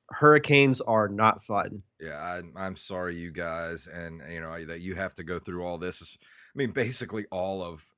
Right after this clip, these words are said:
Speaker 2: you know, the pa-, the dangly part of Florida, <laughs> which is the main
Speaker 1: The
Speaker 2: part, is
Speaker 1: peninsula.
Speaker 2: just, the peninsula is just,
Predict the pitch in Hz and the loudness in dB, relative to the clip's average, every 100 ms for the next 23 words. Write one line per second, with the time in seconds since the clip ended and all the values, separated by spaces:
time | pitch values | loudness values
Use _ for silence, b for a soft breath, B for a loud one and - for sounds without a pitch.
0 | _ _ _ 92 92 90 82 82 - 104 | _ _ _ -12 -8 -8 -8 -12 -12 -14
1 | - 95 82 87 82 76 _ _ _ _ | -14 -12 -8 -8 -8 -14 _ _ _ _
2 | _ _ 87 113 113 113 98 95 98 95 | _ _ -6 -2 -2 -2 -2 -4 -4 -6
3 | 95 95 - 101 92 90 85 76 - 107 | -6 -12 -10 -6 -4 -4 -6 -10 -12 -8
4 | 120 139 117 107 104 98 92 90 117 135 | -6 -6 -6 -6 -6 -6 -2 0 4 8
5 | 131 101 104 107 107 - - 95 90 85 | 8 6 4 4 4 -2 -14 -10 -8 -10
6 | 95 85 82 73 82 82 - | -10 -10 -10 -10 -12 -12 -12